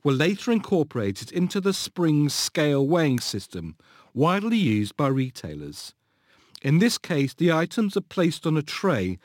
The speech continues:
underneath the spring mechanism, and the pressure exerted,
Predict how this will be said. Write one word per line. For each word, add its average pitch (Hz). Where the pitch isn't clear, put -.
underneath 190
the 190
spring 165
mechanism, 95
and 170
the 156
pressure 208
exerted, 131